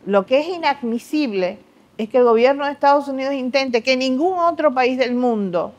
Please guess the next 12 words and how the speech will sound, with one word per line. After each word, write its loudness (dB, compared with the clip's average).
pueda 6
comerciar 0
libremente -2
con -6
nosotros. -10
Eso 0
es 0
lo 0
que 0
nos -4
daña 2
realmente. -6